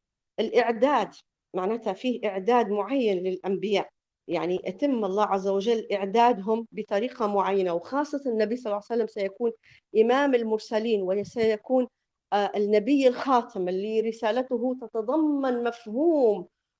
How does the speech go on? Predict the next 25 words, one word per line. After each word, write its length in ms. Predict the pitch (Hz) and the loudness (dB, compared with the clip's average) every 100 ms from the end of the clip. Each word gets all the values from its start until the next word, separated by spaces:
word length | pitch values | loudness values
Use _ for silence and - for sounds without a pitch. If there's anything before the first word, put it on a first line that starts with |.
| _ | _
وما 920 | 202 208 208 208 202 196 196 220 247 | 0 2 2 2 2 -2 -4 0 2
جاء 300 | 240 302 262 | 4 2 0
في 160 | 262 254 | -2 -4
كل 220 | 392 359 | 0 0
الر-، 200 | 254 185 | 0 -4
الرسالات. 540 | 190 202 202 190 175 170 | -4 -6 -6 -4 -4 -6
فثقله 1200 | - 214 196 - _ _ - 311 330 262 233 226 | -6 0 0 0 _ _ -4 -4 0 2 2 2
يعني 260 | 214 190 214 | 0 -2 -4
خ-، 360 | 208 190 - - | -2 -4 -4 -10
حقيقة، 480 | 208 - 294 220 220 | -8 -6 -8 -8 -8
لأن 420 | 185 190 196 226 | -6 -4 -4 -2
الله 160 | 202 208 | -2 -2
عز 160 | 202 | -2
وجل 180 | 208 226 | -2 -4
يقول 220 | 226 226 | -4 -4
له: 200 | 220 220 - _ _ | -2 -4 -8 _ _
"إنا 360 | 277 269 226 214 | 0 2 2 0
سنلقي 680 | 214 220 226 285 294 - 226 | -2 -4 -2 -2 -4 -2 0
عليك 500 | 202 208 269 262 - | 2 2 2 0 -2
قولا 580 | 240 - 349 285 254 240 | -4 0 0 2 2 0
ثقيلا". 640 | - 254 - 381 220 - - _ _ 196 | -4 -8 0 2 2 -4 -12 _ _ -6
يعني 240 | 208 226 | -2 0
القول 480 | 233 - 277 233 226 | -2 0 2 2 2
مش 260 | 254 - - | -2 -4 -2
سهل 420 | 294 240 190 170 | 0 0 -4 -8